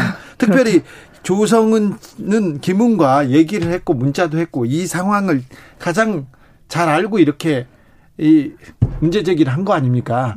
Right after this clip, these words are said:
Speaker 1: 그렇죠.
Speaker 2: 김웅 의원의 태도는 어떻게 보세요?
Speaker 1: <laughs> 제가 이제, 어, 특정인들의 태도나 어떤 행동들을 언급하기 시작하면 할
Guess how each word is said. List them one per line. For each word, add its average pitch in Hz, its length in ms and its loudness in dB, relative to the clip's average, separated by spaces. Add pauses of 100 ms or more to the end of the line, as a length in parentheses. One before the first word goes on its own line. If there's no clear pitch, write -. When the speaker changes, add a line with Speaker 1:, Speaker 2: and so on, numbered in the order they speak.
Speaker 1:
그렇죠. 214 380 -4
Speaker 2:
김웅 214 440 2
의원의 208 340 0
태도는 214 400 -2
어떻게 120 360 -4
보세요? 95 300 -14
Speaker 1:
<laughs> - 1120 -6
제가 190 580 -2
이제, 170 380 -2 (580)
어, 165 440 0 (1040)
특정인들의 185 880 0
태도나 226 600 0
어떤 160 260 -2
행동들을 269 840 2
언급하기 185 520 -4
시작하면 185 440 -4
할 269 180 -4